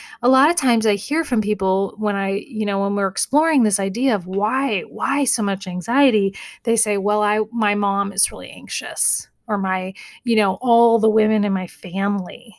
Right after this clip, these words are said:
were very anxious." And I wanna validate that that's a totally appropriate experience of a root of anxiety. If we're raised by anxious people,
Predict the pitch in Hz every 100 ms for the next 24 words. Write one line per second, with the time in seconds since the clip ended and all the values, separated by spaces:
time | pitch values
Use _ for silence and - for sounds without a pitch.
0 | _ 214 226 208 202 208 196 190 - -
1 | - - - - - - - 254 247 240
2 | 226 226 233 220 285 240 196 196 190 -
3 | 196 - 269 - - 208 208 233 247 247
4 | 233 - - 202 196 208 196 196 208 _
5 | _ 240 226 - - 233 269 220 190 185
6 | - - - 208 196 - 220 202 190 226
7 | 220 - - - - 214 196 202 196 202
8 | 226 190 - - - - - - - _
9 | - 277 - 285 262 220 262 277 294 -
10 | - 233 220 233 247 254 240 - 233 220
11 | 277 302 339